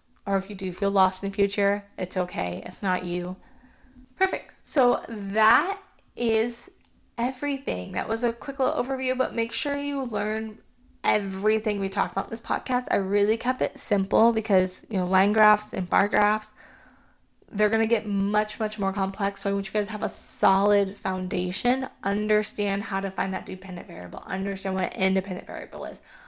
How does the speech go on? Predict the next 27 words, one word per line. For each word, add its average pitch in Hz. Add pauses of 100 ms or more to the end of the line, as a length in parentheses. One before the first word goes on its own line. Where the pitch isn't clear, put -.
I 202
didn't 196
go 233
into 294
it 294
too 240
much 220
in 214
this 202
podcast 240
'cause 190
I 185
know 185
we've 196
all 196
spent -
so 220
much 214
time 190
on 208
it 240 (420)
in 202
grad 175
school 214
and -
in 185
practice. 202